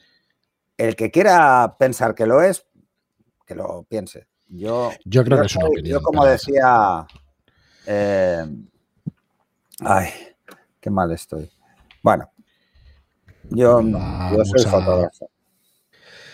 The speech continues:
Speaker 2: Eh, sí, a ver, al final son opiniones, consideraciones de cada uno y eso, mm.
Speaker 1: Y además, ahora, en primicia os lanzo también.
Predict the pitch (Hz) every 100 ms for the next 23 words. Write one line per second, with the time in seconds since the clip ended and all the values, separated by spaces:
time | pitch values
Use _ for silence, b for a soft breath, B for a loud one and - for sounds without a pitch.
0 | b b b b b b b b _ -
1 | 90 87 87 85 - - 95 85 80 85
2 | 76 - - 85 95 117 107 95 87 90
3 | 107 107 107 107 95 90 85 82 98 98
4 | 92 95 87 82 87 104 101 104 101 95
5 | 95 104 113 113 113 98 95 85 85 123
6 | 123 165 143 - - _ _ _ _ 120
7 | 151 160 110 117 131 - 127 131 170 185
8 | 160 147 131 127 127 113 127 104 104 95
9 | 95 85 76